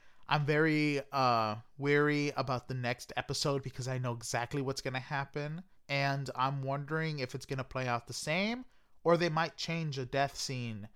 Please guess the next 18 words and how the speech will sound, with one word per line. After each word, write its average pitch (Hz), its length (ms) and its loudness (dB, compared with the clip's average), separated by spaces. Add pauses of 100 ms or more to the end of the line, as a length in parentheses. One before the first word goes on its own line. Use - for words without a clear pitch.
(140)
and 339 120 -4
tweak 330 300 6
it 139 200 2
here 123 280 -2
or 107 80 -8
two. 80 340 -10 (200)
Like 190 160 6
I 180 40 2
said, 143 200 2
I'm 135 180 2
looking 180 240 -2
forward 196 360 0
to - 100 -8
seeing 180 340 -2
how 165 160 2
this 139 160 -2
story 135 260 -2
plays 127 360 -6